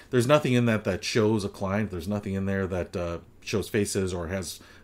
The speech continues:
voices or anything like that. It's just me. So, uh, would I post the whole thing on social media? I might. And, you know, if you are just trying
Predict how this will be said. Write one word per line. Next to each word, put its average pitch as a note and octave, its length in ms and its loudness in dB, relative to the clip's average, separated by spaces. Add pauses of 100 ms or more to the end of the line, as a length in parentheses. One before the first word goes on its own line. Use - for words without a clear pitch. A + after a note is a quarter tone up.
voices G#2 460 2
or F#2 80 -2
anything G2+ 320 0
like E2+ 160 -6
that. F2 200 -4
It's F#2+ 140 -8
just - 240 -4
me. F2 280 -4 (340)
So, C#3 520 8
uh, A#2 320 6
would D3+ 180 8
I C#3 160 10
post F#3 360 8
the C#3+ 80 2
whole D3+ 140 2
thing D3 140 0
on C3+ 80 0
social D3+ 240 -4
media? D#3+ 240 6
I F3+ 60 10
might. B2+ 380 4
And, A2+ 160 0
you A#2 80 4
know, A2+ 140 4
if G#2+ 120 -2
you C3 200 2
are A#2 140 6
just - 260 -4
trying A2+ 380 2